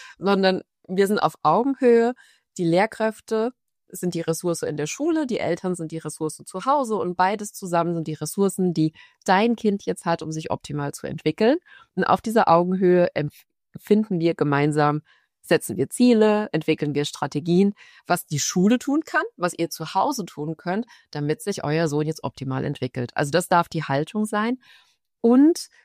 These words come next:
ich würde die Schule mitnehmen, was euer Fokus gerade ist. Und vielleicht darf ich da ein Beispiel erzählen von einem Papa, dem Dirk, der mal bei uns im Mentoring war. Der hat das nämlich super gerockt. Da, ähm,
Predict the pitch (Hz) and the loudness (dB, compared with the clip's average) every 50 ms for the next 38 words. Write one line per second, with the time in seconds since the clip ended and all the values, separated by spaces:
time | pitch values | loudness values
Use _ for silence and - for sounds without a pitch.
0 | _ _ _ _ _ _ 202 185 - 180 185 220 240 226 202 202 190 - - - | _ _ _ _ _ _ -8 -6 -2 2 6 6 6 6 4 2 0 -2 -2 -2
1 | 233 208 196 185 202 247 - _ - 170 156 165 175 180 170 170 - - - 165 | 0 0 2 2 2 0 0 _ -2 -2 -2 -2 -2 -2 -2 -4 -4 -2 0 2
2 | 175 165 170 - - - 208 190 - - 147 156 - - - 139 135 139 143 147 | 2 2 0 -2 -2 -4 -4 -4 -4 -6 -8 -8 -8 -10 -8 -6 -4 -2 -2 -2
3 | - - - 208 - - 175 170 - 180 170 170 180 220 - - 208 190 196 202 | -2 -4 -6 -6 -4 -6 -6 -4 -2 0 2 2 2 2 0 0 0 0 0 0
4 | 190 - - 180 170 175 170 165 - 165 208 220 - - - 170 160 151 - 143 | -2 -2 0 0 0 0 0 0 0 0 0 0 -4 -6 -4 -4 -2 -2 -2 -4
5 | - - - 147 143 147 160 180 180 - - 170 160 160 156 - - 226 220 - | -6 -6 -4 -4 -2 -2 -2 -4 -6 -6 -6 -4 -4 -4 -6 -4 -2 -2 0 2
6 | 165 165 180 175 165 156 156 156 208 202 185 190 190 - - 170 156 156 156 147 | 4 4 4 2 2 -2 -2 0 2 4 4 4 2 0 0 0 0 0 2 2
7 | 165 - 165 160 - 165 160 165 170 175 - - 156 143 143 143 135 143 151 160 | 0 0 0 -2 -4 -4 -2 -2 -2 -2 -4 -4 -4 -4 -4 -2 2 2 2 2
8 | 156 151 - 170 - 165 - - 160 160 151 151 - - - - 190 - 151 139 | 2 -2 -4 -6 -8 -8 -8 -6 -6 -6 -6 -8 -10 -10 -10 -10 -6 -6 -6 -6
9 | - 139 - 139 165 - - _ _ - - - - - _ _ _ _ _ - | -4 -2 0 0 -2 -2 -6 _ _ -20 -20 -20 -20 -20 _ _ _ _ _ 4
10 | 180 170 160 160 160 180 - - 160 151 151 156 156 156 160 160 160 | 6 6 6 6 4 2 2 0 0 0 -2 -2 -2 -4 -4 -6 -8